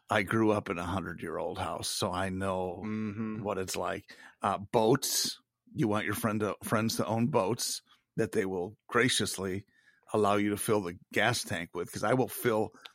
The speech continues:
Speaker 1: a hundred gas tanks rather than buy one.
Speaker 2: Yes.
Speaker 1: Um, what
Speaker 2: Yeah,
Speaker 1: else?
Speaker 2: and,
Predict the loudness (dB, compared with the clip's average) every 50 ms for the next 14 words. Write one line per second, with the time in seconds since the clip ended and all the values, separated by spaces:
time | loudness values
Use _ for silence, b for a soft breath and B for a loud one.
0 | B B B B B -2 -2 0 2 4 6 8 8 8 8 8 6 6 4 4
1 | 4 4 6 6 4 2 0 -4 -4 -4 -4 -6 -6 -8 -8 -8 -8 -8 -10 _
2 | _ _ _ 2 2 2 2 0 -2 0 0 0 0 0 0 0 2 0 -2 -2
3 | -6 -10 -10 -12 -12 -14 -14 _ _ _ _ _ _ _ _ _ _ _ _ _
4 | _ _ _ _ _ -10 -6 -6 -4 -4 -4 -6 -6 -8 -8 -12 -14 _ _ _
5 | _ _ _ _ _ _ _ _ _ _ _ _ _ -2 -2 0 0 0 0 -2
6 | -2 -2 -4 -6 -6 -6 -6 -6 -6 -6 -4 0 2 4 4 6 4 4 2 0
7 | -2 -2